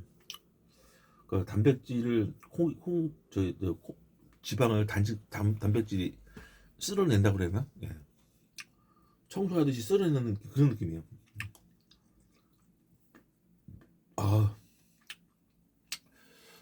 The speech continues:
어, 너무 잘 먹었는데요. 여기서는 한 번으로 그냥 끝낼게요.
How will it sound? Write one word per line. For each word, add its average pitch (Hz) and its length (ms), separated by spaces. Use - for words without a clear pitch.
어, 104 180
너무 104 160
잘 95 160
먹었는데요. 98 580
여기서는 107 420
한 156 200
번으로 151 220
그냥 101 180
끝낼게요. 160 420